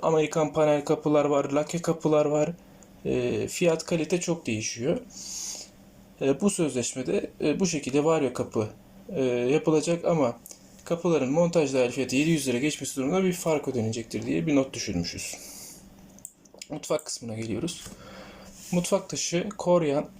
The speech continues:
e, ve granit veya granit, dolap gövdesi, M D F, dolap kapakları ise parlak lake veya akrilik yapılacaktır.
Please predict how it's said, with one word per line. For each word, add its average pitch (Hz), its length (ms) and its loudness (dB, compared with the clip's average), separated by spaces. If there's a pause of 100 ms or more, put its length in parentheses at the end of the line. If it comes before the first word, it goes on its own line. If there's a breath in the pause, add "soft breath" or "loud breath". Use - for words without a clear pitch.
(520 loud breath)
e, 127 340 2
ve 170 100 6
granit 156 600 0 (280)
veya 135 240 4
granit, 139 540 0 (380 loud breath)
dolap 180 320 2
gövdesi, 123 400 0
M 151 200 2
D 147 100 2
F, 151 200 0
dolap 170 280 4
kapakları 143 480 2
ise 151 280 -2
parlak 151 520 0
lake 139 200 0
veya 156 260 4
akrilik 143 540 0
yapılacaktır. - 760 -4